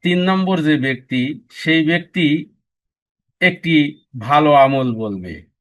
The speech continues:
তো সেই ব্যক্তি বলল, আমি এক শ্রমিককে কিছু টাকা দিতে ভুলে গিয়েছিলাম। আমি তার জন্য সেই টাকাগুলো দিয়ে গরু ছাগল কিনে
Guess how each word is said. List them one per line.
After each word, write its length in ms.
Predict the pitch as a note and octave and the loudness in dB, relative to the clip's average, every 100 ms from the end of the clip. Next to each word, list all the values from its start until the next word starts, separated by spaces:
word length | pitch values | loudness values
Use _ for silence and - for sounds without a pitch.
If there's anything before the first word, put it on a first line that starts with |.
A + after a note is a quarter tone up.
| _ _ _ _ _ _ _ | _ _ _ _ _ _ _
তো 500 | - C3 C3 B2+ B2 - _ _ _ _ | -4 -2 0 0 -2 -8 _ _ _ _
সেই 300 | - D#3+ E3+ | -4 -2 0
ব্যক্তি 320 | E3+ D#3+ - | -2 -4 -4
বলল, 480 | D3+ D#3+ D3+ C3 C#3+ - | 0 2 2 2 -2 -4
আমি 340 | C#3+ E3 E3+ | -2 -2 2
এক 200 | D#3+ D3+ | 2 2
শ্রমিককে 640 | - D3 C#3+ D3+ E3+ F3 D3+ | -2 -8 -2 -2 -2 -10 -12
কিছু 260 | C#3 D#3 | -10 -10
টাকা 380 | D#3 B2+ A#2+ C3+ | -4 -2 0 -2
দিতে 260 | C3 D3 D#3+ | -2 -4 -4
ভুলে 340 | A2+ C3 C3 | -4 -6 -4
গিয়েছিলাম। 600 | B2 C#3 C#3 D#3+ E3 E3+ - _ _ _ _ _ _ | -2 -2 -2 4 4 4 -6 _ _ _ _ _ _
আমি 220 | E3+ G3 | -2 -2
তার 380 | G3 E3+ D#3 C#3 - _ C3 | 2 4 4 2 -4 _ -12
জন্য 360 | C3 D#3+ E3 D#3 | -4 -2 -2 -4
সেই 300 | - C#3+ C3 | -4 -6 -2
টাকাগুলো 800 | C3+ B2+ C3+ C#3+ D#3 C3 C3 - | 0 0 -4 -4 -4 -4 -8 -12
দিয়ে 280 | B2+ D3 C#3+ | -2 0 0
গরু 440 | A#2+ C3+ D3 D3+ | -4 -6 -4 -2
ছাগল 500 | D3+ C#3+ C3 C#3+ D3 | -2 -2 -2 -2 -8
কিনে 420 | D3 F3 C#3 B2 | -6 -4 -2 -4